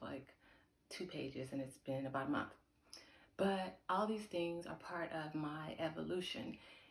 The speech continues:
because actually way back when, back in, before Y two K, I took on this ma-, mantra,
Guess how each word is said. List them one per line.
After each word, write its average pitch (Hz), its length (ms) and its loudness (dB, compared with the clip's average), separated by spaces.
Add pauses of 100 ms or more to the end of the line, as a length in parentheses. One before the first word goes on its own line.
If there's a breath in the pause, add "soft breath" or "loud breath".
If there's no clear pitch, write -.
(180 loud breath)
because 170 560 2 (260)
actually 190 440 2
way 190 260 6
back 208 360 2
when, 165 420 2
back 160 300 -2
in, 170 240 -4
before 170 280 0
Y 156 260 0 (100)
two 196 120 -6
K, 147 500 -6
I 143 60 -6 (100)
took 196 180 -2
on 165 200 0
this 160 180 -2
ma-, 151 220 0 (120)
mantra, 165 500 0